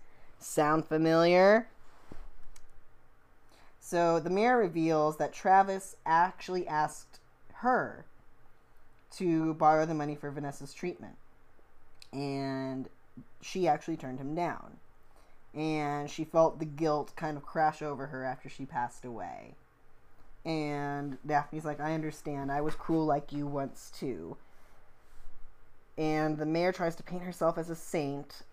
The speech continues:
by finding out what she, what Travis owes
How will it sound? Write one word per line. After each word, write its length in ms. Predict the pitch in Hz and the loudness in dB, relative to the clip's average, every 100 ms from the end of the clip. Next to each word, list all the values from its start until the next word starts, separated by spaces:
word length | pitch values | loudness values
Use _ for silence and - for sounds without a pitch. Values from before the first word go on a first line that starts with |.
| - | 2
by 640 | 160 147 143 143 143 143 - | 6 8 6 4 0 -2 -2
finding 400 | 160 165 175 165 | 0 2 0 -2
out 380 | 151 143 143 - - - - - - | 2 4 2 -4 -12 -20 -20 -18 -12
what 400 | 160 156 151 - | 2 6 6 2
she, 440 | - - 147 139 - - - - - | -12 -8 -6 -6 -8 -14 -14 -14 -4
what 420 | 160 180 180 - - | 8 10 10 4 -8
Travis 580 | - 185 175 185 - - | 6 10 10 8 -2 4
owes 720 | 165 160 147 147 147 - - | 6 8 6 2 -4 -10 -18